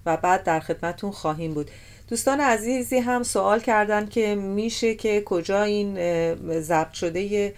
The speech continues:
این، اه، گفتگو رو پیدا کرد. خدمتتون عرض کنم که من لینک تلگرام رادیو منو بشنو رو، اه، پیوست کردم به بالای همین صفحه‌ای که م-، مشاهده می‌کنید.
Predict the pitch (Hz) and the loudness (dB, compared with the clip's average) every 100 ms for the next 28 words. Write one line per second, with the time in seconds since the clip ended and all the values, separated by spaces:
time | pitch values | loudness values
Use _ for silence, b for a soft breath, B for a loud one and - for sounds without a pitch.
0 | b b b - 185 185 175 - 165 160 | b b b -6 -4 -4 -6 -6 -4 -4
1 | 156 160 170 165 165 190 196 208 180 170 | -4 -2 -4 -2 -6 -2 0 0 0 0
2 | 190 214 233 233 - 185 175 175 180 - | 0 2 2 0 -2 -4 -4 -6 -4 0
3 | 196 240 - 226 220 226 233 226 226 208 | 2 2 0 -2 -2 -4 0 0 0 0
4 | 202 202 202 214 233 240 226 226 202 165 | -2 0 0 0 0 0 0 0 0 0
5 | 160 170 185 208 202 180 165 160 160 156 | 0 0 0 0 0 2 0 0 -4 -4
6 | 156 156 - 196 208 214 208 b b b | -2 -4 -4 -4 0 0 -2 b b b
7 | b b b b 185 185 214 196 220 - | b b b b 2 2 4 6 6 6
8 | - 226 226 220 202 180 180 180 180 180 | 4 4 4 4 2 4 4 6 4 4
9 | 185 190 185 175 175 - - 160 160 190 | 0 -2 -2 -4 -6 -4 0 0 0 -4
10 | 185 185 170 170 165 160 160 165 175 170 | -2 -2 -4 -4 -4 -4 -2 -2 0 0
11 | 165 160 156 170 156 170 233 262 | 0 -2 -4 -4 -4 0 0 0